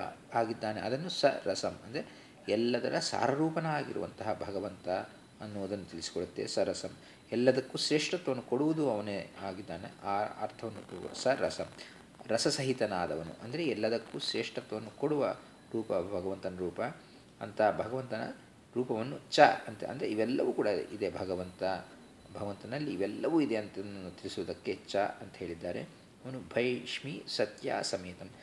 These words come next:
ಭೀಷ್ಮನ ಮಗಳು ಅಂದರೆ ಭೈಷ್ಮಿ ಅಂತ ಹೇಳಿದರೆ ಭೀಷ್ಮಕ ಪುತ್ರಿಯಾದ ರುಕ್ಮಿಣಿ ದೇವಿ, ಸತ್ಯ ಅಂದರೆ ಸತ್ಯಭಾಮ, ರುಕ್ಮಿಣಿ ಸತ್ಯಭಾಮಾಭ್ಯಾಂ ಸಹಿತಂ ಕೃಷ್ಣಮಾಶೆ ಅಂತ ಹೇಳಿದಂತೆ, ರುಕ್ಮಿಣಿ, ಸತ್ಯಭಾಮ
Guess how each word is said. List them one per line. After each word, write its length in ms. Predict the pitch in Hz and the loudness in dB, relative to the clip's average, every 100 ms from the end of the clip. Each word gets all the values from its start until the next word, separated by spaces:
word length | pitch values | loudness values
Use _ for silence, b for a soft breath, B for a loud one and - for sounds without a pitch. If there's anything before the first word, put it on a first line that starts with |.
| B B B - - | B B B -8 0
ಭೀಷ್ಮನ 480 | 151 - 147 120 90 - - - - - 107 | 2 2 0 0 0 -2 -14 -20 -20 -16 -2
ಮಗಳು 260 | 110 101 92 | 0 2 2
ಅಂದರೆ 160 | 120 | 0
ಭೈಷ್ಮಿ 520 | - 120 127 - 127 117 | -2 0 2 0 -2 -4
ಅಂತ 120 | 107 | -4
ಹೇಳಿದರೆ 300 | 101 101 135 | -4 -2 -4
ಭೀಷ್ಮಕ 560 | - - - 127 120 101 - - - | -4 -4 -2 -2 -2 -2 -2 -12 -14
ಪುತ್ರಿಯಾದ 480 | - - 120 101 120 | -14 -4 2 2 2
ರುಕ್ಮಿಣಿ 460 | 139 143 151 120 90 | 0 -2 -2 0 2
ದೇವಿ, 320 | 82 82 - - - - | 2 2 -4 -12 -16 -4
ಸತ್ಯ 460 | - 147 - 156 151 143 | 0 0 0 4 4 4
ಅಂದರೆ 160 | 135 | 0
ಸತ್ಯಭಾಮ, 560 | 180 117 - 85 87 82 - B B - 139 | 0 0 2 0 0 -2 -6 B B -2 0
ರುಕ್ಮಿಣಿ 500 | 117 - 135 131 123 | 0 -2 -4 -2 -2
ಸತ್ಯಭಾಮಾಭ್ಯಾಂ 1120 | 123 - 117 107 110 107 104 92 - 104 101 | -2 -2 -2 0 0 0 -2 -4 -6 -4 -4
ಸಹಿತಂ 340 | 95 95 101 101 | -2 -2 -2 -6
ಕೃಷ್ಣಮಾಶೆ 480 | - - 95 95 104 | -8 -8 -8 -8 -10
ಅಂತ 120 | 90 | -8
ಹೇಳಿದಂತೆ, 580 | 87 95 143 127 107 - B B B - 117 | -4 -4 -2 0 0 -2 B B B -8 -2
ರುಕ್ಮಿಣಿ, 540 | 120 - 135 156 - - | -2 -2 0 0 -2 -6
ಸತ್ಯಭಾಮ 580 | - 107 113 104 101 | -4 0 2 2 2